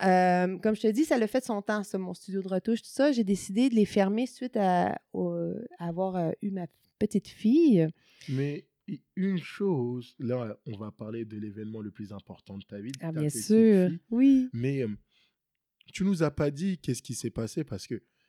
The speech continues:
Speaker 2: moi, j'ai vu, et j'ai vu que t'es connu à travers toute la
Speaker 1: Ah.
Speaker 2: planète, même
Speaker 1: <laughs>
Speaker 2: en Chine. Qu'est-ce qui s'est passé ? Comment t'as pu faire la couverture ou être dans des magazines
Speaker 1: Mhm.
Speaker 2: très connus,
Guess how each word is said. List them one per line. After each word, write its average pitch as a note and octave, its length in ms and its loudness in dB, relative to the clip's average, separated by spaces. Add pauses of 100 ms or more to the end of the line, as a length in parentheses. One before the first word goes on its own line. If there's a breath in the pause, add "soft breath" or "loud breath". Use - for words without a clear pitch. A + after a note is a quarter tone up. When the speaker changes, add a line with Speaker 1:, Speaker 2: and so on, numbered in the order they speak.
(120)
Speaker 2:
moi, E3+ 240 -2
j'ai A#2+ 160 -4
vu, F3+ 320 -2 (240)
et C3+ 80 -2
j'ai A#2+ 140 -4
vu F#3 240 -2
que A#2 260 -6 (180)
t'es B2 140 -6
connu D#3 400 -4
à G2 140 -14
travers C3+ 500 -2 (320)
toute E3 340 2
la A#2+ 160 -2 (100)
Speaker 1:
Ah. A2+ 140 6
Speaker 2:
planète, D3 300 2
même D3 580 4
Speaker 1:
<laughs> C4+ 300 -4
Speaker 2:
en C#3 200 4 (220)
Chine. A2+ 540 2 (400)
Qu'est-ce G3+ 180 2
qui F3 80 0
s'est D3+ 140 -2
passé ? - 360 -8 (220 soft breath)
Comment G#3+ 440 2 (280)
t'as C3+ 140 -2
pu F3 240 -2
faire F#3+ 260 -2
la A#2 220 -6 (240)
couverture D3 1160 0 (440)
ou C3+ 220 0
être E3 320 0
dans C3 140 0
des B2+ 160 -2
magazines C#3 960 0
Speaker 1:
Mhm. G3+ 360 -6 (400)
Speaker 2:
très G#3+ 320 2
connus, D3 520 0